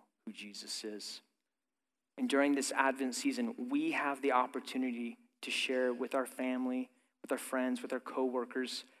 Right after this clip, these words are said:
even with strangers about who Jesus is. The story of Philip is really a crazy one. We meet him in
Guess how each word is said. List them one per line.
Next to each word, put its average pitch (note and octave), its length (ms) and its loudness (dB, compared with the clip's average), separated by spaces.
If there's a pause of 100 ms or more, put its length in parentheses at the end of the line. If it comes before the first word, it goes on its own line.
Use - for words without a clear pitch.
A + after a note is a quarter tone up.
(140)
even C3+ 200 0
with B2+ 120 2
strangers C3+ 800 0 (960)
about A2+ 180 0
who A#2 100 -4
Jesus A2+ 480 -6
is. A2 340 -4 (2000)
The F#3 100 8
story A3+ 460 12
of D#3 100 6 (720)
Philip E3 520 10 (120)
is C#3 240 0
really D#3 540 8 (340)
a D#3 100 0
crazy C3 400 6
one. A#2 320 2 (840)
We C3+ 100 4
meet D#3+ 220 12
him F3 240 8
in D3 420 4